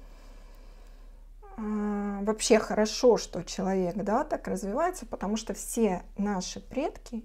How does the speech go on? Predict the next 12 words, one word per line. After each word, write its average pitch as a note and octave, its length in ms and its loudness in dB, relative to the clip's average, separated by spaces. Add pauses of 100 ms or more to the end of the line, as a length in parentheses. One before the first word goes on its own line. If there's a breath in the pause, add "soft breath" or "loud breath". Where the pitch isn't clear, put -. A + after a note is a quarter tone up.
весь F#3 420 2
наш F3 280 -4
древний F#3 440 -2
род, E4 280 -4 (840 loud breath)
ам, F#3+ 760 -2 (960)
все G#3+ 260 4
древние F#3+ 460 6
такие F#3 320 -4
цивилизации, F#3+ 1000 -2 (100)
разумные, F#3+ 640 4
высокоразвитые, G3+ 1080 -2 (1000 loud breath)
они, A#3+ 580 2